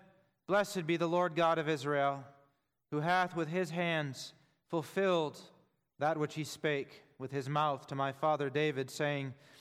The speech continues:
Since the day that I brought forth my people out of the land of Egypt,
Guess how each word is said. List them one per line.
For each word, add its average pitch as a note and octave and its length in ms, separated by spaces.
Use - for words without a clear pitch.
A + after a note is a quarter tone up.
Since D#3+ 240
the D#3+ 100
day E3+ 260
that E3 140
I D#3 80
brought D#3 340
forth D#3+ 280
my D3+ 160
people E3 400
out D3 180
of D3 100
the C#3 80
land D3+ 280
of C#3 100
Egypt, D3 480